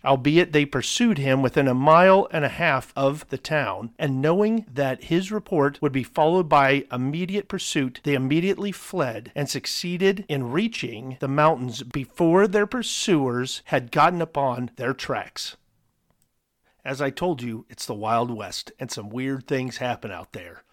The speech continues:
How's this for the headline? Same newspaper. Anne Swan, the nine-foot giantess in the yellow dress and black velvet cloak, swept majestically down Broadway yesterday, looking in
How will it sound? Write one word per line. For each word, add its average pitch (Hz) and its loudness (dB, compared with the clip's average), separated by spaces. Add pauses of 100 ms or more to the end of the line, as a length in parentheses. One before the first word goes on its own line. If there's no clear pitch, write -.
How's 226 -6
this 139 -2
for 135 -8
the 123 -6
headline? 101 -12 (380)
Same 165 -2
newspaper. 139 -8 (960)
Anne 190 0
Swan, 117 -2 (240)
the 131 -4
nine-foot 151 -2
giantess 131 -4
in 143 0
the 127 -2
yellow 131 -2
dress 143 -2
and 123 -10
black 135 -2
velvet 135 -4
cloak, 123 -8
swept - 0
majestically 151 -4
down 143 0
Broadway 131 -2
yesterday, 113 -8
looking 170 2
in 160 2